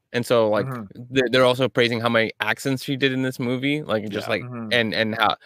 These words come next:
Speaker 1: y-, y-, yeah, 'cause, like, she has, like, a very specific, hard to do, you know,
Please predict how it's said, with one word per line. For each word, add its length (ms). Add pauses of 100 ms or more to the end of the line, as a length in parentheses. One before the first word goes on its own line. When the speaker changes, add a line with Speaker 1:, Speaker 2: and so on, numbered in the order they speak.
(280)
Speaker 1:
y-, 160
y-, 0
yeah, 400
'cause, 180
like, 300 (220)
she 140
has, 60
like, 120
a 40
very 280
specific, 720
hard 440
to 60
do, 640
you 120
know, 360